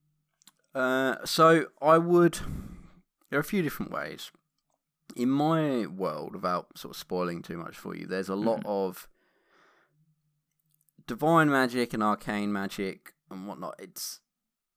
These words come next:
Speaker 1: it's very intermingled. They're not very,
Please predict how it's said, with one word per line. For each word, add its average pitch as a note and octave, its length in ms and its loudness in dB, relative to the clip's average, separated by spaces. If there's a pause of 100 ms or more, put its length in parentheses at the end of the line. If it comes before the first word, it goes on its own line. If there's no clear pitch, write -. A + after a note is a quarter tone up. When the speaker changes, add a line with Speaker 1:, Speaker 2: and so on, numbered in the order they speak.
(260)
Speaker 1:
it's A2+ 220 -8
very D#3 340 4
intermingled. G2 800 -2
They're A2 100 0
not A#2+ 280 -4
very, F#2+ 800 -2